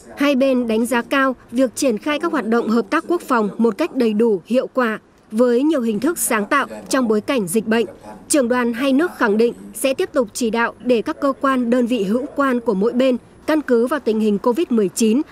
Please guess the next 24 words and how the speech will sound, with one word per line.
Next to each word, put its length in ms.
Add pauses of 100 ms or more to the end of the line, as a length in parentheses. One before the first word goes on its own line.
(100)
đã 180
dần 260
được 180
kiểm 160
soát, 280 (300)
tiếp 180
tục 180
đẩy 180
mạnh 200
các 140
hoạt 140
động 240
hợp 240
tác 220
thực 200
chất, 180 (240)
trọng 280
tâm 180 (220)
là 220
trao 200
đổi 200
đoàn 280
các 200
cấp, 160